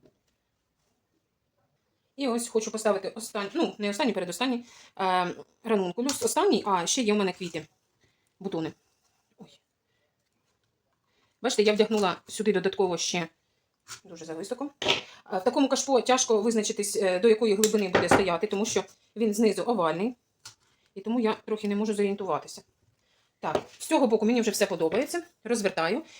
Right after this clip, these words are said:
і хочу сюди доставити бутончики. У мене їх лишилося два. В довільному порядку я їх виставляю.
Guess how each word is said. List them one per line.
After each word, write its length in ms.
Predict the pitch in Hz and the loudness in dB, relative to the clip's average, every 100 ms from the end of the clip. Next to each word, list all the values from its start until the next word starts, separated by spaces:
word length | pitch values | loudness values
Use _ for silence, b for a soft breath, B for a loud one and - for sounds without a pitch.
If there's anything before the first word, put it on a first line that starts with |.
| B | B
і 200 | 320 359 | -4 -4
хочу 280 | - 269 226 | -6 -6 -4
сюди 360 | 233 233 320 320 _ _ - | -2 0 0 -2 _ _ -10
доставити 440 | 214 220 247 233 | -6 -2 -2 -2
бутончики. 480 | 196 175 160 - 175 _ _ _ _ _ _ _ _ _ _ _ _ _ _ _ _ _ - - _ _ _ _ | -4 -8 -8 -10 -16 _ _ _ _ _ _ _ _ _ _ _ _ _ _ _ _ _ -20 -20 _ _ _ _
У 40 | 214 | -6
мене 140 | 196 | -6
їх 160 | 180 190 | -8 -8
лишилося 420 | - 170 160 202 196 - - | -6 -6 -8 -4 0 2 0
два. 300 | 170 160 156 247 _ _ _ _ _ - _ _ _ _ _ - _ _ _ _ _ _ _ _ _ _ _ _ _ _ - _ _ _ _ _ _ _ _ _ _ _ _ 247 | -4 -6 -6 -8 _ _ _ _ _ -20 _ _ _ _ _ -20 _ _ _ _ _ _ _ _ _ _ _ _ _ _ -20 _ _ _ _ _ _ _ _ _ _ _ _ -8
В 60 | |
довільному 380 | 247 262 208 190 | -4 -2 -2 -4
порядку 400 | 220 320 - 254 - _ _ _ _ _ _ _ - | -2 -2 -2 -12 -14 _ _ _ _ _ _ _ -10
я 140 | 240 | -4
їх 220 | 220 214 _ _ _ - - - | -4 -6 _ _ _ -12 -12 -20
виставляю. 380 | - 165 117 | -10 -2 0